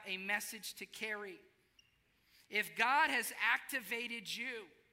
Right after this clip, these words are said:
if you're jumping out of the blocks, if you're coming out of the gate, run with it. Don't walk, don't jog, run with it. Run full out for what God has for you.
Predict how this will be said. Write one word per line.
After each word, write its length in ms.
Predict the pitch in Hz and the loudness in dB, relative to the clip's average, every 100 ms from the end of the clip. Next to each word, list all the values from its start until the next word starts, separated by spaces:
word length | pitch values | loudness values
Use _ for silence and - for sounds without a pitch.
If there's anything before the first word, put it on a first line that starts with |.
| _ _ _ _ _ _ - | _ _ _ _ _ _ -4
if 220 | 220 220 | -2 -2
you're 220 | 214 330 | 2 0
jumping 560 | 220 156 254 277 302 269 | 2 2 2 2 -2 0
out 180 | 254 240 | 2 0
of 100 | 220 | -2
the 80 | |
blocks, 800 | 208 175 220 208 - - - - - _ _ _ _ - | -6 0 4 4 0 -4 -6 -8 -16 _ _ _ _ -8
if 140 | 185 | -6
you're 140 | 190 233 | -4 -4
coming 380 | - 294 330 294 | -2 -2 0 4
out 180 | 254 | 4
of 100 | 254 | 4
the 80 | 247 | -2
gate, 760 | 190 156 220 226 208 - - - _ _ _ _ _ _ _ _ _ | -8 -6 -6 -6 -10 -10 -10 -12 _ _ _ _ _ _ _ _ _
run 280 | 147 240 262 | 0 0 0
with 220 | 226 190 | -4 -10
it. 160 | 185 143 _ _ _ _ _ _ _ _ _ _ | -12 -16 _ _ _ _ _ _ _ _ _ _
Don't 300 | 190 226 262 - _ | -2 -2 -2 -10 _
walk, 460 | 151 202 220 220 - - - | -6 2 4 2 -2 -20 -6
don't 300 | 190 240 262 | 0 0 -2
jog, 440 | 160 175 196 190 190 185 - _ _ _ 127 135 | -4 2 4 4 2 -6 -20 _ _ _ -20 -6
run 320 | 202 233 220 | 0 0 -2
with 180 | 202 - | -10 -8
it. 160 | 143 - 143 | -12 -12 -8
Run 240 | 220 247 | -4 -4
full 400 | 240 - 214 202 | -4 -6 -6 -4
out 320 | 196 208 254 254 - - | 2 4 4 0 -10 -12
for 120 | 190 | -8
what 220 | 185 196 | -6 -4
God 200 | 196 190 | 0 0
has 280 | 185 190 185 | 0 -4 -4
for 160 | - 190 | -8 -12
you. 260 | 175 139 | -14 -16